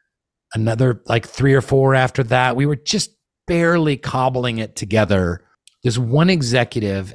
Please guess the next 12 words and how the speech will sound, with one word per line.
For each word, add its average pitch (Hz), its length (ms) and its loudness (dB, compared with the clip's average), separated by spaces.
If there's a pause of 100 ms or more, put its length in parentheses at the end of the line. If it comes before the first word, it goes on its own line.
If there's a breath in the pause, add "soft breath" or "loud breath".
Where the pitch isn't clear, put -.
at 101 160 -2
N 98 140 -2
B 98 120 -4
C 104 240 -2
named 90 180 -6
Kevin 95 280 -4
Riley. 90 420 -4
He 101 140 -10
was 90 220 -6
really 101 360 0
our 92 220 -4
champion, 92 680 -4